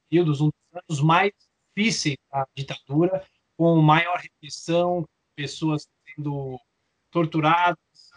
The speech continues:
e o Brasil vivia o regime do, do A I cinco, né? O A I cinco é de treze de setembro de mil novecentos e sessenta e oito, e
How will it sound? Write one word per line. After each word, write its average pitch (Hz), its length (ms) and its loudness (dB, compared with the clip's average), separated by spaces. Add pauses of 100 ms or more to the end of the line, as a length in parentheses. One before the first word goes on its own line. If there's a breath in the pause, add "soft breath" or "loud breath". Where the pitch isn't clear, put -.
(460 soft breath)
e 160 380 2
o - 380 -14
Brasil 151 200 0
vivia 156 320 -4
o - 40 -20 (220)
regime 139 220 -12
do, 127 240 -10 (100)
do 139 60 -4
A 135 60 0
I 135 60 -8
cinco, - 380 -8
né? 147 140 -2
O 143 40 0
A - 100 -18
I - 40 -14
cinco - 280 -14
é 139 80 -6
de 135 140 -8
treze 151 480 0
de - 60 -18 (220)
setembro 139 340 -6
de 123 120 -12
mil - 80 -14
novecentos - 260 -20
e - 100 -20
sessenta 131 280 -10
e 127 120 -10
oito, 196 260 -10 (680 loud breath)
e 208 400 -4